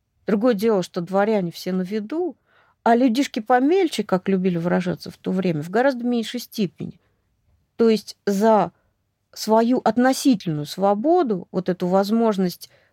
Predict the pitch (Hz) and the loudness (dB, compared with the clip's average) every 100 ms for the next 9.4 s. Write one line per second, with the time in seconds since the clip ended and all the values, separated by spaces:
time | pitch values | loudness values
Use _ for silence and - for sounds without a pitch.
0 | _ 226 - 294 269 220 - 175 147 - | _ -6 2 4 6 4 0 -4 -2 0
1 | 208 190 175 - 190 - 214 185 165 160 | 0 0 -2 -4 -2 0 0 0 -2 -6
2 | 180 208 214 330 330 - 208 185 _ _ | -6 -4 0 0 0 -6 -8 -8 _ _
3 | _ - 208 247 - 208 208 220 247 240 | _ -2 0 0 -2 0 2 0 -4 -12
4 | _ _ - 202 - 269 - 208 190 208 | _ _ -4 -4 0 -2 2 0 0 -2
5 | 202 220 190 165 - - 180 196 214 339 | 0 0 -2 -4 -14 -10 0 2 4 4
6 | 415 320 202 202 - - 196 208 190 170 | 2 0 -2 -12 -18 -4 0 2 2 2
7 | 185 185 208 202 - 156 - 185 - 160 | 0 0 0 0 -2 -8 -8 -8 -4 -4
8 | - 151 160 - 180 - 190 175 190 202 | -4 -6 -6 -8 -8 -4 -4 -2 -6 -6
9 | 339 359 254 | -4 -2 -4